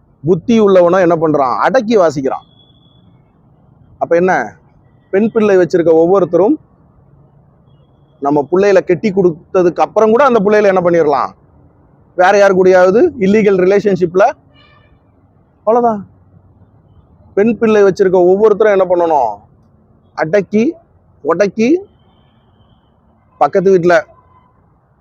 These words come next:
அப்படியா? சரி, சரி, அவங்களுக்காக என்ன பண்ணுவோம்? ஜெபம் பண்ணுவோம். குடும்ப ஜெபம். ஏசப்பா, அந்த புள்ள வேற ஒரு, ஏதோ ஒரு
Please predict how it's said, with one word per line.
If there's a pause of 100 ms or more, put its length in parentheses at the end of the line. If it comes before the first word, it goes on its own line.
(280)
அப்படியா? (540)
சரி,
சரி,
அவங்களுக்காக
என்ன
பண்ணுவோம்? (560)
ஜெபம்
பண்ணுவோம். (1200)
குடும்ப (100)
ஜெபம். (1160)
ஏசப்பா, (220)
அந்த
புள்ள (800)
வேற (120)
ஒரு, (260)
ஏதோ
ஒரு